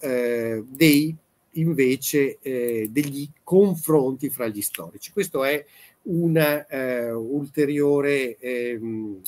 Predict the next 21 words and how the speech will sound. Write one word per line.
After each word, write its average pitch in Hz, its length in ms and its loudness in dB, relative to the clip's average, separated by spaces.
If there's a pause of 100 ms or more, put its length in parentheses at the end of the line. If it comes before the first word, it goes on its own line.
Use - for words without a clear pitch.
un 160 100 2
ulteriore 156 440 2
elemento, 131 840 -2 (340)
eh, 135 380 -2
di 156 120 -4
proposta. 117 760 -6 (240)
Allora, 151 360 0
che 285 160 0
differenza 170 520 -2
c'è 131 200 -4
fra - 200 -8
questo 123 840 -2
e 143 100 -6
i 131 260 -2
percorsi 120 480 -8
storiografici? 107 720 -10
I - 20 -18
percorsi 180 360 -4
storiografici, 165 640 -2
dicevo 123 340 -4
prima, 156 460 -2